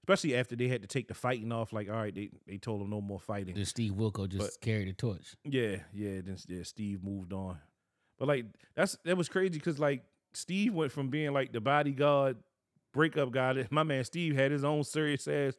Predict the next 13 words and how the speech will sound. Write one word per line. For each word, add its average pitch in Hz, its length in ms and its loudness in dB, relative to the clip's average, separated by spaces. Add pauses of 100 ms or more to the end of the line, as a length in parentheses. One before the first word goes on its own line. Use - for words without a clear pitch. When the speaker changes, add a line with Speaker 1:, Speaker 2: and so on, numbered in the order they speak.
(180)
Speaker 2:
Crazy. 104 560 4 (160)
Speaker 1:
<laughs> - 160 -20
talk 180 320 4
show. 113 320 -6 (280)
Speaker 2:
And 139 100 0
I'm 185 120 0
like, 110 300 0 (380)
"Steve 214 260 -2
Speaker 1:
The 117 60 -2
Speaker 2:
Wilkos?" 113 460 0
Speaker 1:
Steve 156 260 0
Wilkos 113 500 0
show. 80 440 -12